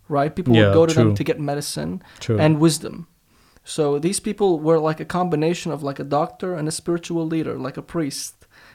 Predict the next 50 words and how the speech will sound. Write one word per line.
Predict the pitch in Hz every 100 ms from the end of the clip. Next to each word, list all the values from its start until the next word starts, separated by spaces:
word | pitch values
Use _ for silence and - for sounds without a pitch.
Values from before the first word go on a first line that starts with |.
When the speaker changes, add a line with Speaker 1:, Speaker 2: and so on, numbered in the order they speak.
| -
Speaker 1:
You | 120
know |
what | 113
I | 113
Speaker 2:
Yeah, |
Speaker 1:
mean? | -
Speaker 2:
yeah. | 180
Speaker 1:
With | 180 160
both, | 196 196
both | 185 139 180 175
elements | 170 170 165 165
in | 160 156
one. | 147 131 - - - _ -
You |
know, | 170
a | 175
lot | 202
of | 196 -
our | 175 156
arts | 165 165 -
today, | 160 147 143 117 - 156
like | 156
a | 151
barber. | 151 151 - - - -
Speaker 2:
I | 107
agree. | 104 110 127
Speaker 1:
Barbers | 151 202 202 170
originally | 170 180 190 180
were | 170
c-, | -
some | - 190 180
kinds | 202 185 180 -
of | 156
doctors | 165 202 - - - -
too. | 113
Speaker 2:
Yeah, | 107 110 107
Speaker 1:
You | 104
know, | 101
they |
Speaker 2:
yeah, | 101
yeah. | 104
Speaker 1:
performed | 143 185 156
medical | 175 180 170
surgeries | - 180 185 170 160 156 156
on | 151
people, | 180 170 147
not | 151 160
just | 160
cut | - 165
hair. | 160 156 -